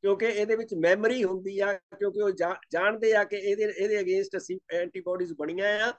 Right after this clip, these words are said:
ਔਰ ਉਹਨੂੰ ਉਹ ਖਤਮ ਕਰਦੀਆਂ। ਉਹਦੇ memory ਜਿਹੜੀ ਬਣਾਉਣ ਦੇ ਸਮਰੱਥ ਹੁੰਦੀ ਆ ਇਹ, ਇਹ ਜਿਹੜੀ, ਅਹ, ਅਹ, ਅਹ,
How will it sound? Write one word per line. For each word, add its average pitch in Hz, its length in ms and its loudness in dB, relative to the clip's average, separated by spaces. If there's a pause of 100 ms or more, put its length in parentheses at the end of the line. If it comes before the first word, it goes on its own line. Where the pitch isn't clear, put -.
(280)
ਔਰ 185 140 4
ਉਹਨੂੰ 220 300 4
ਉਹ 185 200 4
ਖਤਮ 165 300 -6
ਕਰਦੀਆਂ। 156 500 -2
ਉਹਦੇ 190 240 0
memory 208 600 0
ਜਿਹੜੀ 208 280 0
ਬਣਾਉਣ 175 280 2
ਦੇ 185 140 -4
ਸਮਰੱਥ 175 540 -6
ਹੁੰਦੀ 131 280 -8
ਆ 120 120 -4
ਇਹ, 123 240 -8 (160)
ਇਹ 123 140 -8
ਜਿਹੜੀ, 117 240 -14 (560)
ਅਹ, 147 60 -2
ਅਹ, 135 580 -4 (680)
ਅਹ, - 20 -12